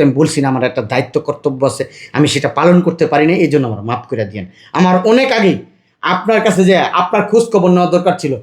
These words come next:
আপনার মেয়েদের খোঁজ খবর নেওয়া দরকার ছিল, আপনার হাজব্যান্ডের খোঁজ খবর নেওয়া দরকার ছিল, কিন্তু আমি সেটা নিতে পারি নাই। আল্লাহ আমার মাফ করবে না। পাঁচ ওয়াক্ত নামাজ পড়ি, হজ করে আসছি, নিজের প্রতিষ্ঠান আছে, আমার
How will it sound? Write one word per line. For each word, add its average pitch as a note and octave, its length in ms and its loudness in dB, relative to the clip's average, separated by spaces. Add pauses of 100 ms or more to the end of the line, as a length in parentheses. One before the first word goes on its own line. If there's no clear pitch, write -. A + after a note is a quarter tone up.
(300)
আপনার A3+ 260 2
মেয়েদের A#3 320 4
খোঁজ A#3 180 0
খবর G#3 240 0
নেওয়া G3 200 2
দরকার F#3 240 -4
ছিল, D3 120 -6 (340)
আপনার G#3+ 240 2
হাজব্যান্ডের A3 480 2
খোঁজ G#3+ 180 0
খবর G3 220 2
নেওয়া F#3+ 200 2
দরকার F#3 260 0
ছিল, D#3 120 0 (240)
কিন্তু G#3 220 0
আমি F#3 140 4
সেটা E3 220 -2
নিতে D3+ 200 0
পারি C3 180 -2
নাই। G2+ 100 -12 (380)
আল্লাহ F3+ 220 4
আমার C#3+ 180 0
মাফ D3+ 220 0
করবে B2 260 -2
না। F#2+ 60 -16 (380)
পাঁচ C3 140 -12
ওয়াক্ত - 180 -20 (100)
নামাজ A#2 180 -4 (100)
পড়ি, F3+ 140 -6 (460)
হজ D#3+ 220 0
করে D3 220 4
আসছি, - 240 -10 (580)
নিজের E3 280 2
প্রতিষ্ঠান F3 500 -4
আছে, - 140 -16 (680)
আমার E3+ 200 2